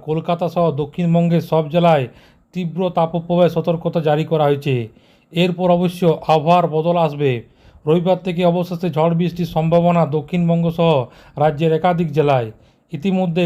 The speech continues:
কলকাতা সহ সব জেলায় বজ্রবিদ্যুৎ সহ ঝড় বৃষ্টির পূর্বাভাস জারি করেছে আবহাওয়া অফিসের তরফ থেকে। কালবৈশাখী তাণ্ডব চলবে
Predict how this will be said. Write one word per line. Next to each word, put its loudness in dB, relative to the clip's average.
কলকাতা 2
সহ 4
সব 2
জেলায় 2
বজ্রবিদ্যুৎ -4
সহ 4
ঝড় 2
বৃষ্টির -2
পূর্বাভাস 0
জারি 0
করেছে -2
আবহাওয়া 4
অফিসের -6
তরফ -2
থেকে। -2
কালবৈশাখী 2
তাণ্ডব 0
চলবে 0